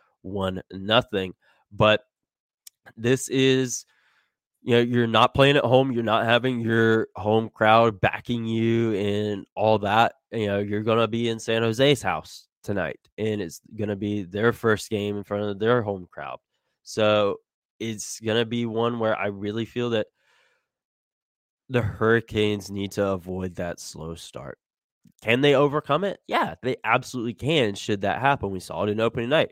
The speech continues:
Heck, you go back to New Year's, uh, when they were down four nothing and then scored seven unanswered. You know, they can do it. It's just, you're not gonna be able to do it every night. And it being this early in the season,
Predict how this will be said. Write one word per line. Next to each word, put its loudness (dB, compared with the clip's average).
Heck, 2
you -6
go 2
back 2
to -6
New 2
Year's, -2
uh, 2
when -2
they -2
were -2
down 2
four 0
nothing 0
and -4
then -2
scored -6
seven 4
unanswered. 0
You 0
know, 0
they 0
can -4
do 2
it. 0
It's -2
just, 0
you're -2
not 4
gonna 0
be 2
able 4
to -4
do 0
it -4
every -10
night. -12
And -2
it 0
being 0
this -2
early -2
in -6
the -6
season, -12